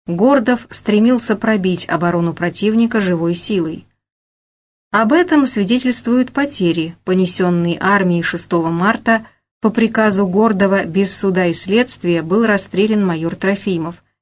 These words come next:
якобы за уклонение от боя. На самом деле, как установлено следствием,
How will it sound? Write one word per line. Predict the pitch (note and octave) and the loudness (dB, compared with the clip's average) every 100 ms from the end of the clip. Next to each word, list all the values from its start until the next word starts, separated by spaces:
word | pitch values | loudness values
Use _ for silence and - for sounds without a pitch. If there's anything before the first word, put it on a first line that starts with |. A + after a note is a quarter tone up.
| - | -8
якобы | E3+ G#3 A3+ A3+ G#3 G#3+ | 0 0 2 0 2 0
за | F3+ F#3 | 0 0
уклонение | F3+ F3+ E3+ E3+ E3+ F3+ | 0 -2 -2 -2 -2 -2
от | E3+ | -2
боя. | F3 G3+ E3 F3 - _ _ _ _ _ _ - | -2 0 -2 -6 -18 _ _ _ _ _ _ -2
На | G3+ | 0
самом | A3 B3 A3+ G#3 G3+ | 2 2 2 4 2
деле, | A3 D4+ G#3 | 2 2 0
как | F3+ E3+ | -2 -6
установлено | F3+ - F#3+ F#3 E3 E3+ | -8 -4 -2 0 -2 -2
следствием, | F#3+ G#3 F#3 E3 - E3 E3 | -2 0 -2 -4 -6 -4 -4